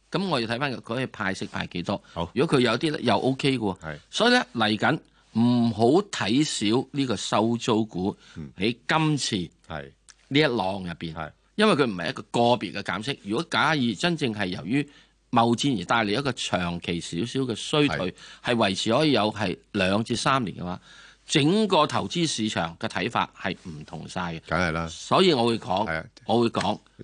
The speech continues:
Speaker 2: 就唔好揸資產啦。
Speaker 1: 今年嘅六月一號
Speaker 2: 係啊。<laughs>
Speaker 1: 係一個好大嘅日子。我禮拜一嗰篇文章嘅題就叫做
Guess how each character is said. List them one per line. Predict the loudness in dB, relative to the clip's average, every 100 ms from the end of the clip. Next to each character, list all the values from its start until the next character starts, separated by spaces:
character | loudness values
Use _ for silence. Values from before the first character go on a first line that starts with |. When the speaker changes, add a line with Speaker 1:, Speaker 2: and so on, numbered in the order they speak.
| -4
Speaker 2:
就 |
唔 | 0
好 | 2 4
揸 | 4
資 | 4 2 2
產 |
啦。 | 0
Speaker 1:
今 | 2
年 | 2
嘅 | 0 -2 -4
六 | -6 -8
月 | -8 -8 -6
一 | -4 -6
號 | -6 -6
Speaker 2:
係 | -2 0 2
啊。 | 2 4
<laughs> | 2 2 -2 -4 -8 _ _ _ -16 -2
Speaker 1:
係 | 0
一 | 2 0 0 -2
個 | 0 0
好 | -2 -6 -4 -2 0 0 -2
大 | -2 0 0 -2
嘅 | -4 -6 -4 -6 -8
日 |
子。 | -8 -4 -4 -6 -20 _ _ _ 0
我 | 2
禮 | 4 4
拜 | 2
一 | 2
嗰 | 0 0
篇 | -2 0
文 | -2 -4
章 | 0 0
嘅 | 2
題 | -2 -4 -6
就 | -6
叫 | -2
做 | -4